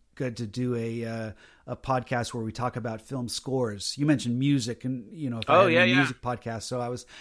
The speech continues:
Speaker 1: I was thinking of that. And there's a lot of really influential, uh, film scores, even, even soundtracks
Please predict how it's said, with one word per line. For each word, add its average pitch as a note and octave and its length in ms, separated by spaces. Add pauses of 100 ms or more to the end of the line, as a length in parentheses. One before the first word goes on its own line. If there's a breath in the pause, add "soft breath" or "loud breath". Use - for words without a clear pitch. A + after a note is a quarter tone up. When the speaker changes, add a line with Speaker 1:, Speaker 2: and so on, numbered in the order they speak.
(120 loud breath)
Speaker 1:
I D3 80
was C#3 120
thinking C3+ 180
of A#2+ 100
that. A#2+ 240 (200 loud breath)
And C3 280
there's C#3 260
a C3 60
lot C#3+ 340
of B2+ 140 (120)
really C3+ 500
influential, B2+ 840 (720)
uh, B2 160
film C3 300
scores, A#2+ 500
even, D3 440
even C#3 300
soundtracks D3 840